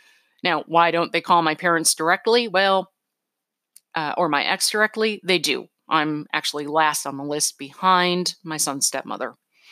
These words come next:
who is also local. So there you go. But these are all ways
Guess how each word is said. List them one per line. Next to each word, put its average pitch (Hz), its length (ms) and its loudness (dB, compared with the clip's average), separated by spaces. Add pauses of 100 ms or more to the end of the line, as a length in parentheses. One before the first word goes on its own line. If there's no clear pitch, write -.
(880)
who 156 300 -6
is 165 180 2
also 160 400 4
local. 135 400 -6 (440)
So - 320 0 (380)
there 147 140 -4
you 147 140 -2
go. 135 280 -2 (1200)
But 233 160 4
these 302 180 4
are 359 120 2
all 269 200 6
ways 190 380 2